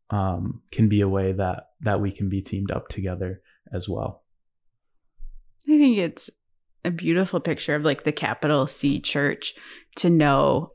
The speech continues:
Speaker 2: other believers who are on mission as well, or to think that, you know, I'm not the only one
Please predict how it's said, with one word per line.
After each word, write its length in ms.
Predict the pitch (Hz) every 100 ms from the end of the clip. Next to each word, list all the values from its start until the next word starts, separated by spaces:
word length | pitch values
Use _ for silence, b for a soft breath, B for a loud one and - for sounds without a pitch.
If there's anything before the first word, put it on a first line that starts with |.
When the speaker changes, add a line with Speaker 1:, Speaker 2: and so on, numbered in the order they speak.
| _ _ -
Speaker 2:
other 260 | 160 165 156
believers 1080 | 147 139 127 143 - 139 143 147 160 - - _ _ _ _ _ _ _ - -
who 220 | - 180
are 180 | 151 147
on 320 | - 156 151
mission 760 | 156 151 - 143 143 156 - - -
as 320 | 151 151 151
well, 600 | 165 147 143 139 151 156 - _
or 580 | 160 151 151 156 147 151 B B B B B
to 120 | -
think 440 | 165 - 143 151 -
that, 400 | 143 139 - - 262 _ _ - -
you 120 | 160
know, 380 | 131 - 160 - _ _ _ -
I'm 140 | 160
not 220 | 170 165 156
the 100 | 175
only 300 | 240 247 180
one 480 | 151 80 92 165